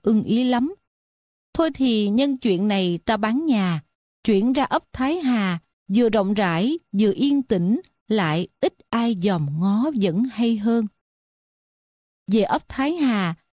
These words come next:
bà dành riêng một căn phòng để chồng giao tiếp với bạn bè cùng chí hướng, nên không ít lần bị mật thám theo dõi. Mà quả đúng như linh tính của bà, năm một nghìn chín trăm hai mươi sáu,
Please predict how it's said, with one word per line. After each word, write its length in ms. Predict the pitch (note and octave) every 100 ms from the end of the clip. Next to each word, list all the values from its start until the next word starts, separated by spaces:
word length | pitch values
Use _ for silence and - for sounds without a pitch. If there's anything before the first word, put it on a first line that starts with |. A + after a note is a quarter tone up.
| _
bà 100 | A3
dành 260 | A3+ A3+ G#3
riêng 240 | D4 D4
một 200 | A#3 -
căn 180 | C4+ C4+
phòng 360 | - A3+ F3+ F3
để 120 | A3+
chồng 440 | - G3+ F3+ E3+
giao 180 | A3 A#3
tiếp 220 | - E4 -
với 100 | E4+
bạn 260 | F#3+ E3+ F#3
bè 240 | G3+ F#3
cùng 340 | - G#3+ F#3+ F3
chí 200 | - C4+
hướng, 280 | B3 C4 E4 - _ _
nên 220 | A#3 B3 A3+
không 240 | C#4 A#3+
ít 180 | - D4+
lần 300 | A3 G3+ F3+
bị 100 | F3+
mật 280 | G3+ F3+ -
thám 320 | A3 A#3+ F4+
theo 180 | B3+ G3
dõi. 440 | F3+ E3 D3+ B3 - _ _ _ _ _ _ _ _ -
Mà 120 | G#3 E3+
quả 280 | G3 F#3 A#3
đúng 320 | A3+ C4+ F#4
như 180 | D#4 B3
linh 280 | A#3+ A3+ G#3+
tính 280 | B3+ C#4+ G4
của 140 | G#3
bà, 400 | G3+ G#3 F#3 E3+ - _ _ _ _
năm 160 | C#4 D4+
một 120 | G#3
nghìn 280 | A3+ G#3 F3+
chín 280 | - D#4+ G4
trăm 220 | B3+ A#3
hai 200 | G#3 A#3+
mươi 140 | A#3
sáu, 460 | G#3+ A#3+ A3+ B3 F4+